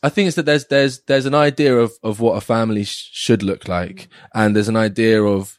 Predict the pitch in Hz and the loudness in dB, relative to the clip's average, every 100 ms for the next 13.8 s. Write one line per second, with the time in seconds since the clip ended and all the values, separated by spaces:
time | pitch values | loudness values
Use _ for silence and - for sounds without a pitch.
0 | - 104 101 98 - _ _ _ _ _ | -8 -2 0 -2 -8 _ _ _ _ _
1 | 139 135 127 135 139 139 151 - 127 110 | 0 2 4 4 4 2 0 0 2 2
2 | 131 127 120 113 110 104 127 127 104 98 | 2 2 0 0 -2 -2 0 0 -2 -4
3 | 95 92 - 95 92 92 - _ _ _ | -6 -8 -6 -4 -4 -6 -14 _ _ _
4 | _ _ _ _ - 104 92 107 110 104 | _ _ _ _ -2 2 2 2 2 2
5 | 107 98 104 95 92 - - - 95 104 | 0 -2 -2 -2 -4 -10 -8 -4 -4 -4
6 | 95 92 - 113 101 92 87 - 113 - | -6 -6 -2 0 0 -4 -8 -6 -4 -4
7 | - - - 156 165 160 151 - 160 190 | -8 -10 -2 0 2 0 -2 -2 0 0
8 | 170 151 160 147 131 139 131 123 117 113 | 0 0 2 2 0 0 -2 2 2 0
9 | - _ _ _ 110 113 110 123 110 113 | -6 _ _ _ 0 2 2 -2 -2 -2
10 | 110 104 - - _ - 127 143 143 - | -2 -4 -8 -20 _ -8 -2 2 2 0
11 | - 131 123 101 - 117 - 143 110 107 | -6 -8 -4 -4 -4 -4 0 2 2 0
12 | 95 98 104 101 - - 104 98 95 98 | -4 -2 -2 -4 -10 -10 -6 -4 -4 -6
13 | - 101 98 95 92 101 95 | -6 -8 -6 -6 -6 -4 -4